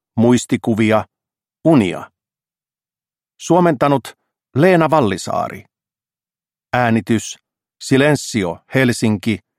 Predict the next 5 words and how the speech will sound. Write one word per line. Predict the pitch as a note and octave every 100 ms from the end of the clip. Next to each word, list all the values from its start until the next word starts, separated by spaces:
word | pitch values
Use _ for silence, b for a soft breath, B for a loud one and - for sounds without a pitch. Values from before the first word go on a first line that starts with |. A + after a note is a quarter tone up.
| _ _ -
kaksituhatta | C3+ - C#3 B2+ B2 - B2
kaksikymmentäkolme. | C3 - A2 B2 A#2 A#2+ A2 E2 D#2 B1+ - _ _ _ _ _ _ _ _ _ _ -
Lukija | A2+ B2+ - A2+ G#2+ - _ _ _ _ _
Martti | A#2 E3+ - F3+
Raniin. | D#3+ C#3 F#2+ E2 -